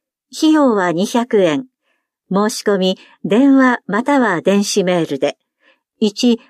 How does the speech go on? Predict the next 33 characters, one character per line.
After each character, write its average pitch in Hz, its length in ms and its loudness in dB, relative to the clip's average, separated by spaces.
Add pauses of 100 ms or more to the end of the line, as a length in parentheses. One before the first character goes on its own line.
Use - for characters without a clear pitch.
(140)
催 233 380 2
し 285 220 0
名。 165 360 -2 (360)
二、 208 340 0
氏 262 260 0
名。 165 380 0 (340)
三、 208 380 -4 (200)
電 233 300 0
話 269 160 2
番 226 260 0
号。 151 300 -2 (380)
四、 202 380 -2 (340)
国 185 180 -2
籍 269 460 0
を。 - 100 -4 (380)
事 208 180 -2
業 311 200 2
推 302 260 0
進 262 300 2
係 190 420 -4
へ。 - 100 -4 (800)
電 185 300 0
話、 180 180 -2 (280)
五 311 240 2
九 311 260 2
八 214 320 -2
四 233 240 0
の 170 300 -2
一 208 280 0
五 254 260 2
二 214 220 2
三 226 280 -4
番。 151 260 -4